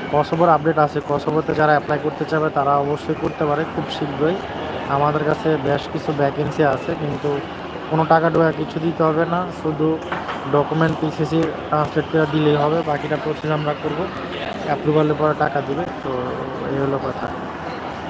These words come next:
তো এখন কার কাছে জমা দিবে সেটা বলে দেবো পরে, কার কাছে জমা দিবে। যদি কেউ কসোভোতে আসতে চায়, চার থেকে ছয় মাস সময় লাগবে, কারণ কসোভো মিনিমাম, আজকে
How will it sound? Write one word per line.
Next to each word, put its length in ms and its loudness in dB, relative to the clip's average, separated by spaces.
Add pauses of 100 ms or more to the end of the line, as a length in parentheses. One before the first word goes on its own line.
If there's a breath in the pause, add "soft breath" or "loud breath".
(460)
তো 40 0
এখন 280 2
কার 160 4
কাছে 200 0
জমা 260 2
দিবে 220 2
সেটা 600 2
বলে 200 2
দেবো 180 -2 (100)
পরে, 160 -4 (280)
কার 160 -2
কাছে 220 -4
জমা 220 0
দিবে। 160 -4 (100)
যদি 140 -2
কেউ 200 -2
কসোভোতে 400 2
আসতে 340 2
চায়, 140 2 (560)
চার 140 6 (100)
থেকে 180 2 (100)
ছয় 100 6
মাস 220 2
সময় 220 2
লাগবে, 340 0 (120)
কারণ 160 0 (100)
কসোভো 320 0
মিনিমাম, 440 2
আজকে 420 0